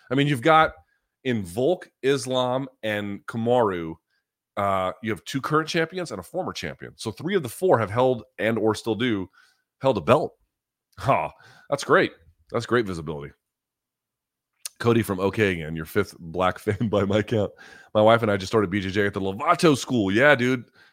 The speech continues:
Shouts to Rafael Lovato. He's a real one. What free tutorials do you recommend for rookies who want to practice at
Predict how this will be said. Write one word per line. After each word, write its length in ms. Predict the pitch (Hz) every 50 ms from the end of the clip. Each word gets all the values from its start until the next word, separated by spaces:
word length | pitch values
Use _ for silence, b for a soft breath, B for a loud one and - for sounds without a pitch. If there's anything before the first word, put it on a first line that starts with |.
| b b
Shouts 260 | - 143 139 127 -
to 80 | -
Rafael 400 | 123 131 131 131 - 131 127 123
Lovato. 480 | 110 107 98 107 117 123 - - 101 101
He's 120 | 123 110
a 40 | 104
real 260 | 95 104 117 120 110
one. 200 | 92 90 87 82 80 _ _ _ _ _ _ _ _ -
What 160 | - 127 127
free 240 | - - - 143 143
tutorials 520 | - 143 120 - - 113 120 117 107 95
do 60 | 85 95
you 80 | 104
recommend 380 | 101 101 92 101 98 98 95 90
for 120 | - 87
rookies 420 | 85 95 104 - - 85 85 80 -
who 160 | - 101 90
want 260 | 85 95 92 82 -
to 80 | - 78
practice 720 | _ - 95 87 87 87 - - 87 78 - - - _ - -
at 240 | 82 85 85 82